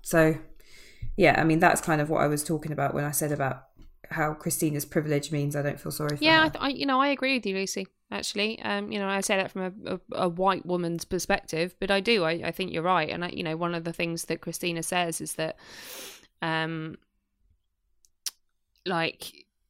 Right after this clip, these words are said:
Speaker 2: "I don't care. I don't think you care either, really." Um, I think actually you just wanted to hide from the fact that you are a woman who wants what she wants. Well, let's move on to something that none of us like, shall we?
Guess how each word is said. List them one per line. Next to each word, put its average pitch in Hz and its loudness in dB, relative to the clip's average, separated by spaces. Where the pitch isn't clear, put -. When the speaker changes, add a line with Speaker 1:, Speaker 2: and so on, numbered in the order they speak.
Speaker 2:
"I 180 4
don't 160 -2
care. 156 -2
I 165 -2
don't 180 -4
think 190 -8
you 208 0
care 151 -4
either, 190 -2
really." 165 -4
Um, 165 -4
I 165 0
think - -6
actually 160 -4
you 165 -6
just - -6
wanted 165 -2
to - -4
hide 165 -2
from - -10
the 160 -8
fact - -4
that - -4
you 170 -2
are 165 2
a - -4
woman 170 -2
who 165 -2
wants 170 -6
what - -6
she - -4
wants. - -4
Well, 294 4
let's 330 8
move 330 6
on 262 6
to 220 2
something 202 6
that 185 4
none 160 4
of 147 -2
us 151 2
like, 156 0
shall 151 4
we? 156 0